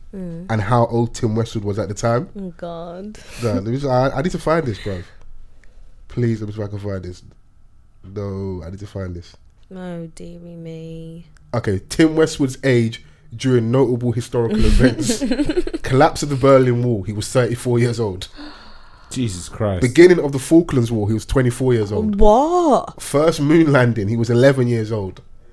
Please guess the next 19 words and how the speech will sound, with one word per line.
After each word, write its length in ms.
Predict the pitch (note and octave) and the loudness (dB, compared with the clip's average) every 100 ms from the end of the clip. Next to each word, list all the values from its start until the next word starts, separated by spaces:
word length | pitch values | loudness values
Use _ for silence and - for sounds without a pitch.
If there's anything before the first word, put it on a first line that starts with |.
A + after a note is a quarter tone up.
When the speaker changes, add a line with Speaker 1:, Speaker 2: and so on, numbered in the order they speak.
| - | -20
Speaker 1:
Shut 240 | - - F3+ | -12 -8 -6
up. 160 | D#3 C#3 | -2 2
Speaker 2:
End 200 | E3+ F3 | 4 4
of 60 | |
the 60 | E3 | 2
Vietnam 560 | D#3 D#3 C#3+ C#3+ C3 C3 | 2 2 4 2 2 2
War, 180 | B2 G2 | -2 -2
seventeen 580 | - C3+ C3+ C#3+ C#3+ | 0 0 0 0 0
years 240 | B2+ G#2+ G#2 | 2 -2 -4
old. 240 | F#2 F#2 - - - - - - - - | -6 -8 -14 -20 -18 -20 -20 -20 -18 -14
Death 280 | G#2 D3 F#3 | 6 6 6
of 100 | D#3+ | 2
Princess 320 | - D3+ C#3 | 2 2 2
Diana, 360 | C#3 C3+ B2+ G2+ | 2 2 2 0
he 60 | A2+ | -6
was 160 | - | -6
thirty-nine 720 | - C#3+ C#3 C3 B2+ B2+ B2+ | -2 -2 -2 -4 -2 -2 -2
years 240 | A#2 G#2+ G#2+ | -2 -4 -6
old. 260 | F#2+ F2+ | -8 -10